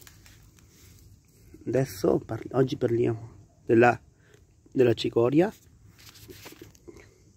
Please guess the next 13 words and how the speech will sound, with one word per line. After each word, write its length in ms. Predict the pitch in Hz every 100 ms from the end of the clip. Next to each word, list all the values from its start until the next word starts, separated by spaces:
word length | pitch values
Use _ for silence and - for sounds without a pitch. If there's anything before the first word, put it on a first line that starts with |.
| _ - - - _
che 100 | 120
è 40 |
l'insal-, 440 | 123 127 143 139 127
che 460 | - - - 139
è 20 |
l'insalata 540 | 135 143 131 143 156 147
pioniera, 760 | - 131 123 139 131 107 101 - - _ - - - - - - -
quella 180 | - 117
che 120 | 113
è 20 |
venuta 260 | 127 127 123
prima 220 | 117 131
di, 200 | 123 120